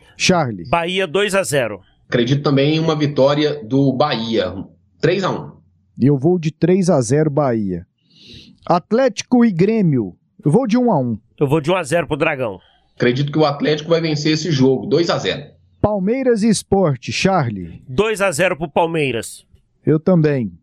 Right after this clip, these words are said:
Speaker 1: E você, Rafael?
Speaker 3: Três a zero, Palmeiras.
Speaker 1: Aparecidense e A B C, Rafael.
Speaker 3: Problema. Eu, eu acredito que a Aparecidense vai ter transtornos. <laughs> É, não acredito, assim, estou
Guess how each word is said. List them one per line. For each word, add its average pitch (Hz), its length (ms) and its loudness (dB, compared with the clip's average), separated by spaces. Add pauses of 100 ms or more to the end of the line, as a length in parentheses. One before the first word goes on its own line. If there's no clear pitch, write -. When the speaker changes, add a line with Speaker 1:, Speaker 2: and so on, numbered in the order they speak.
(140)
Speaker 1:
E 139 60 4
você, 185 280 4
Rafael? 170 600 2 (200)
Speaker 3:
Três 180 280 0
a 165 100 0
zero, 151 680 0
Palmeiras. 143 680 0 (340)
Speaker 1:
Aparecidense 262 920 0
e - 20 6
A 262 80 0
B 247 160 4
C, 185 420 2 (160)
Rafael. 180 580 0 (260)
Speaker 3:
Problema. 147 680 2
Eu, 110 140 2
eu 127 340 2
acredito 147 540 0
que 147 340 2
a 131 120 2
Aparecidense 139 640 -2
vai 139 200 -2
ter 143 500 -2 (120)
transtornos. 156 760 0 (380)
<laughs> - 400 -12
É, 117 360 4
não 226 340 2
acredito, 170 380 -2
assim, 143 460 -2 (220)
estou 196 680 -2